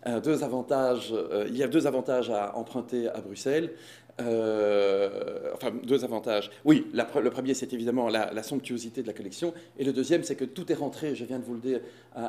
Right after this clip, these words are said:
everything was acquired in, uh, eighteen ninety-nine. And eighteen ninety-nine is very comfortable dealing with Italy,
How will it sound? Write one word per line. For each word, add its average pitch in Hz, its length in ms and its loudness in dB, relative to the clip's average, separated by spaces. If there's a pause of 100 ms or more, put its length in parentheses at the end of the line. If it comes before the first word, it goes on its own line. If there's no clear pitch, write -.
everything 139 380 -2
was 113 280 -2
acquired 139 640 0
in, 120 200 -2 (100)
uh, 107 380 -4
eighteen 123 380 -2
ninety-nine. 113 720 -2
And 120 140 -2
eighteen 143 300 -2
ninety-nine 120 480 -4
is 110 100 -6
very 123 180 0
comfortable 117 600 -2
dealing 110 280 -4
with 107 160 -6
Italy, 160 300 -2